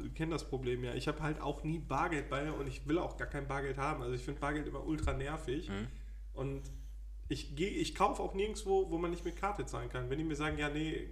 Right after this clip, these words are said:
Speaker 1: Karte geht nicht“, dann sag ich, „Okay, gut, dann ciao.“ Dann komm ich hier nie wieder hin. Auf meiner digitalen, äh, Straßen-App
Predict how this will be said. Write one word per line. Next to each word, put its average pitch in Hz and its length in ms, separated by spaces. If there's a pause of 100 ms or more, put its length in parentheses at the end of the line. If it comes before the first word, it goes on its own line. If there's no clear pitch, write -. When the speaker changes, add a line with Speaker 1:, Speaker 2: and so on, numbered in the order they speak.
Speaker 1:
Karte 151 260
geht 147 200
nicht“, - 120
dann 160 80
sag 165 120
ich, 180 80
„Okay, 170 260
gut, 240 220
dann 151 280
ciao.“ 117 380
Dann 131 120
komm 165 160
ich 170 80
hier 147 100
nie 180 260
wieder 190 160
hin. 156 200 (640)
Auf 151 220
meiner 156 480 (240)
digitalen, 170 840 (880)
äh, 135 520
Straßen-App - 800